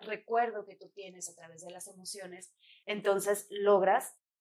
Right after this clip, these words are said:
eh, actuar. De hecho, las emociones rigen nuestro, nuestro comportarnos, cómo nos vamos a relacionar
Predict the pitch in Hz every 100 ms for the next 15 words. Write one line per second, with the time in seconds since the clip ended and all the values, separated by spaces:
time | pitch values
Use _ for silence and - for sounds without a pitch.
0 | _ _ _ _ - 190 185 185 190 202
1 | - 202 226 202 190 202 220 226 220 190
2 | 190 185 202 190 208 254 226 170 160 170
3 | 170 - 170 156 147 175 170 170 165 165
4 | 160 - 156 147 160 190 185 208 202 196
5 | 190 190 202 175 165 175 170 175